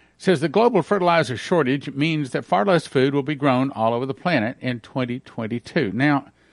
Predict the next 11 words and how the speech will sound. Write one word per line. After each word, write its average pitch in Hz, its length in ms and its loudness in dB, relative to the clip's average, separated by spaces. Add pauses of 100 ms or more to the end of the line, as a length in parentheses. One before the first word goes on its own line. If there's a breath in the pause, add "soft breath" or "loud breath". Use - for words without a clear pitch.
(500 soft breath)
you 156 100 -8
may 170 140 -2
be 165 140 -2
saying, 160 440 -2
"So 160 300 -4
I 151 140 -2
don't 185 220 -4
eat 123 240 -2
fertilizer." 110 840 0 (160)
Okay, 120 240 -2
well, 110 280 -2